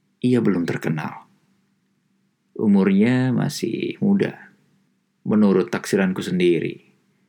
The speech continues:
tak salah jika aku mengatakan dua puluh lima tahun. Badannya tegap. Kepalanya gundul. Asal gundul ini bukan dari kecilnya.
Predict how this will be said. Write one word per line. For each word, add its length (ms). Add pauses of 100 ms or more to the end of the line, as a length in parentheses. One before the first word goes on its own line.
(220)
tak 160
salah 320
jika 400
aku 160
mengatakan 960 (480)
dua 240
puluh 240
lima 320
tahun. 280 (1500)
Badannya 400
tegap. 400 (1120)
Kepalanya 400
gundul. 480 (1400)
Asal 320
gundul 320
ini 240
bukan 240
dari 200
kecilnya. 840